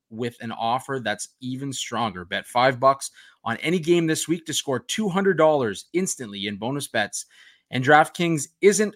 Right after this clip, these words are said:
stopping there. All customers can take advantage of a sweetener offer every game day this November.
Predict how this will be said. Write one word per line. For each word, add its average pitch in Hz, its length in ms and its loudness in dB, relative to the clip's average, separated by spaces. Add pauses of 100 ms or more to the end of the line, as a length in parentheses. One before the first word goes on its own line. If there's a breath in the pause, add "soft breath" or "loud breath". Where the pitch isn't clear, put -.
(140)
stopping 160 560 2
there. 113 340 -2
All 139 200 0
customers 143 440 -6
can 123 120 -10
take 143 200 -2
advantage 131 420 -4
of 117 120 -6
a 117 60 -6
sweetener 175 760 -4 (220 soft breath)
offer 131 520 2
every 156 320 0
game 143 360 -2
day 139 240 4 (140)
this 120 340 -4
November. 113 680 -4